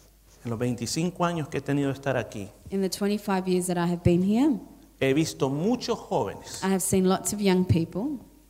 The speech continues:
Speaker 1: que entran en relaciones con personas no creyentes.
Speaker 2: that begin relationships with unbelievers.
Speaker 1: Y a veces me han preguntado, "¿Qué opina de esto?"
Speaker 2: And they've asked me, "What is your opinion on this?"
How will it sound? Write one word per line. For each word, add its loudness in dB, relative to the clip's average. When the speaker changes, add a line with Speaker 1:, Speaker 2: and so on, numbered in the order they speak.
Speaker 1:
que 4
entran 0
en 0
relaciones -2
con -8
personas -6
no -8
creyentes. -10
Speaker 2:
that 2
begin 0
relationships -2
with -2
unbelievers. -2
Speaker 1:
Y 2
a 6
veces 2
me 2
han 0
preguntado, -2
"¿Qué 2
opina 0
de -4
esto?" -6
Speaker 2:
And 0
they've 0
asked -4
me, -2
"What -4
is -8
your -6
opinion -2
on -6
this?" -10